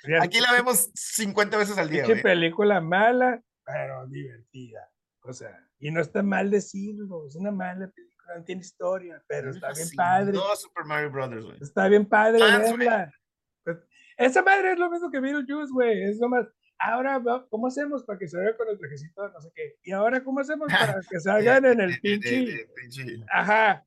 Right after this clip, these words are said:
Speaker 2: En los,
Speaker 1: pero
Speaker 2: en
Speaker 1: no hay,
Speaker 2: los, en
Speaker 1: pero
Speaker 2: los
Speaker 1: no hay
Speaker 2: go-karts y la
Speaker 1: historia.
Speaker 2: chingada.
Speaker 1: ¿Y ahora cómo hacemos que salga el Mario Kart?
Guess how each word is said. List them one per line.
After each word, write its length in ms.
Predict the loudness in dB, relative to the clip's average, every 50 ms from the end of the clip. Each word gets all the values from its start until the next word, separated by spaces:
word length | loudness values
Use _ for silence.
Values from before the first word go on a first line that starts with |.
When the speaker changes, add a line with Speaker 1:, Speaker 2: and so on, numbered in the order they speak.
| -4
Speaker 2:
En 80 | 0 2
los, 80 | 4 4
Speaker 1:
pero 100 | 4 2
Speaker 2:
en 80 | 2 4
Speaker 1:
no 80 | 4 4
hay, 60 | 4
Speaker 2:
los, 100 | 4 2 0 -2
en 80 | 0
Speaker 1:
pero 120 | 2 2 2
Speaker 2:
los 120 | 2 2
Speaker 1:
no 80 | 2 2
hay 80 | 2 2
Speaker 2:
go-karts 220 | 4 4 4 6
y 40 | 6
la 60 | 4 4 2 2 2 0
Speaker 1:
historia. 40 | -2
Speaker 2:
chingada. 440 | -4 -10 -14 -8 -8 -6 -6 -6 -2
Speaker 1:
¿Y 40 | 0
ahora 220 | 2 2 2 0 -2
cómo 200 | -4 -6 -6 -6
hacemos 340 | -6 -6 -8 -8 -8 -10 -10
que 80 | -10
salga 300 | -10 -8 -8 -6 -4 -6
el 60 | -6 -4
Mario 200 | -6 -8 -8 -6
Kart? 200 | -6 -8 -8 -8